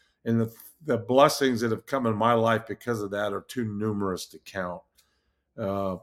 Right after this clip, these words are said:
it led to a successful career in athletics, which led me to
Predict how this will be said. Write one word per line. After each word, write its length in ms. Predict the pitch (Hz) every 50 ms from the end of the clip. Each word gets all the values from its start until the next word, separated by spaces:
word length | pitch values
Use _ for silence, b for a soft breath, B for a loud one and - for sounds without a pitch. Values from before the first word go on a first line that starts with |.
| - _ _ _ _ -
it 140 | 113 104 107
led 280 | 110 113 110 113 113 -
to 120 | 123 113
a 40 | 107
successful 680 | 110 - 113 110 - - 131 120 110 113 - 110 98 -
career 400 | - 117 113 110 107 107 104 104
in 260 | 101 95 101 113 - _ _ _ -
athletics, 800 | 110 104 101 - - 104 107 104 104 98 95 85 - - - -
which 300 | - 123 110 95 - -
led 260 | 110 107 104 107 98
me 300 | 104 104 104 104 104 101 101 -
to 360 | - 113 104 101 98 95 82